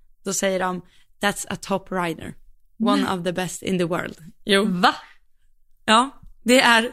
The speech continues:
Speaker 1: eh,
Speaker 2: Eller jag,
Speaker 1: ganska
Speaker 2: jag ser
Speaker 1: sjukt.
Speaker 2: chockad ut. Jag är inte så chockad, men det var väldigt
Speaker 1: Nej,
Speaker 2: kul.
Speaker 1: jag är inte heller chockad, men, eh,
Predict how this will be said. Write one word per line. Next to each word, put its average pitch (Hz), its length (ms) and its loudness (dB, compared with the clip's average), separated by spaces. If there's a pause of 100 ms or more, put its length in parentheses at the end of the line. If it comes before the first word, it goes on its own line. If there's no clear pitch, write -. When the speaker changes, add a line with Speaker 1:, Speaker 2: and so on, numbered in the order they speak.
(600)
Speaker 1:
eh, 220 300 2 (260)
Speaker 2:
Eller 202 180 4
jag, 214 180 4
Speaker 1:
ganska 240 240 2
Speaker 2:
jag 240 100 4
ser - 120 0
Speaker 1:
sjukt. - 80 -4
Speaker 2:
chockad 240 400 2
ut. 214 180 2
Jag 240 100 6
är 254 40 6
inte 262 160 -2
så - 160 4
chockad, 214 540 2
men 240 100 0
det 247 80 2
var 247 140 4
väldigt 277 200 6
Speaker 1:
Nej, 302 180 6
Speaker 2:
kul. 294 80 2
Speaker 1:
jag 294 200 6
är 294 40 4
inte 277 160 0
heller 262 300 4
chockad, 226 400 0
men, 233 320 2
eh, 226 220 -2